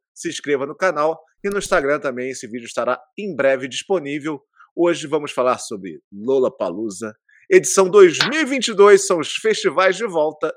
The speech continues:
e, claro, ele não poderia deixar de estar aqui. Ele está empolgado e hoje vamos falar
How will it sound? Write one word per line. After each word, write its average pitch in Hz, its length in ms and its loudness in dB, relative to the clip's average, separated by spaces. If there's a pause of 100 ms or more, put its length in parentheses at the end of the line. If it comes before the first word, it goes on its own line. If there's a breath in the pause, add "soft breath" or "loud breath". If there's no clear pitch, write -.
e, 185 80 -2
claro, 123 440 -2 (320)
ele 131 140 -4
não 151 140 -2
poderia 175 340 2
deixar 190 260 2
de 156 60 -6
estar 151 180 0
aqui. 131 380 -6 (380)
Ele - 100 -20
está - 180 -2
empolgado 156 680 0 (200)
e 135 80 -6
hoje 151 160 2
vamos 147 200 -10
falar 143 200 0